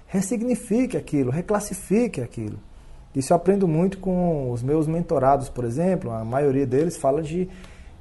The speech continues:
problemas que tá acontecendo na carreira, de dificuldades, não tá conseguindo uma saída. E eu vou fazendo um exercício pra minha própria vida através da vida de outras pessoas. Sempre na qualidade de mentor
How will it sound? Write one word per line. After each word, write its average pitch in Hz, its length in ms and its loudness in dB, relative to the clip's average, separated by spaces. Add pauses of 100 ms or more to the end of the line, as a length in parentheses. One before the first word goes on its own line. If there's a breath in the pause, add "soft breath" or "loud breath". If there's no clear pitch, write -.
problemas 151 560 4
que - 120 -8
tá 131 100 0
acontecendo 131 520 -4
na 131 120 0
carreira, 127 720 4
de 110 120 -4
dificuldades, 131 1000 4
não 127 80 -2
tá - 140 0
conseguindo 135 480 -4
uma 123 80 0
saída. 123 640 0
E 139 60 6
eu 165 120 6
vou 175 100 4
fazendo 180 360 4
um 185 60 4
exercício 185 800 4
pra 139 200 2
minha 156 220 2
própria 143 420 2
vida 151 480 4
através 156 400 0
da 175 140 0
vida 156 280 2
de 156 140 2
outras 156 280 0
pessoas. 190 640 4 (440 loud breath)
Sempre 208 680 2 (420)
na 117 120 -2
qualidade 131 540 6
de 220 80 2
mentor 208 520 6